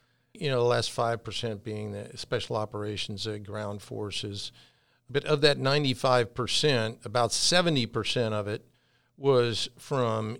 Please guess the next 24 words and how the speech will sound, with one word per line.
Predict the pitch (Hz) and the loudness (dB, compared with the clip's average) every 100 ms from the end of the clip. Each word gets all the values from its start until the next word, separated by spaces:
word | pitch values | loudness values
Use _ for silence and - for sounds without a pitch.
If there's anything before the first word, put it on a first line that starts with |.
| - | -12
y-, | 127 - | -14 -12
U | 123 113 151 147 120 | -8 -2 2 6 8
S | 117 113 - - - _ _ _ _ | 6 4 2 0 -2 _ _ _ _
Air | 131 135 123 | -2 2 0
Forces. | - 120 101 - 110 98 | 0 -4 -4 -6 -8 -6
That's | 110 101 | -6 -2
with | 117 | -4
a | 101 | -2
little | 107 113 101 | -2 -2 0
A | 104 104 | 0 0
and | 101 | -2
a | 101 | -4
little | 110 104 98 | -4 -4 -4
F. | 101 90 87 - - _ _ _ _ - | -6 -6 -12 -16 -20 _ _ _ _ -8
And | 135 113 - | -4 -4 -2
I | 131 | 0
don't | 151 143 123 | 4 4 4
have | 104 107 131 110 107 107 104 - _ - | -2 -4 -2 0 0 0 -2 -8 _ -12
the | 104 107 104 101 104 101 _ _ _ _ - | -8 -6 -6 -6 -8 -10 _ _ _ _ -10
exact | 104 98 139 139 - | -2 2 4 4 2
statistics | 131 - 135 - 120 - | -4 0 0 0 -4 -2
at | 123 | -2
the | 110 | -2
time, | - 120 113 104 104 107 | -2 -2 0 -2 -4 -6